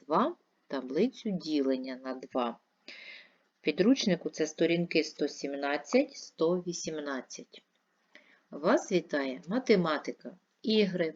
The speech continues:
приклади, задачі. Все для вас. Побажаю вам кмітливості за роботу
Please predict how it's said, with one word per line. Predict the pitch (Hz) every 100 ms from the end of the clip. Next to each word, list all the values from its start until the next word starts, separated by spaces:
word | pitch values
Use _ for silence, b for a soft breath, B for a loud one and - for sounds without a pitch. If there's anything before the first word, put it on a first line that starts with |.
| -
приклади, | 180 175 170 156 151 156
задачі. | 170 240 190 143 131 - -
Все | - - 190
для | 214 247
вас. | 226 147 139 - _ _
Побажаю | 160 165 185 196 185 170
вам | 165 175
кмітливості | 175 180 196 202 196 135 131 - - - _
за | 196 220 247
роботу | 226 165 143 131 -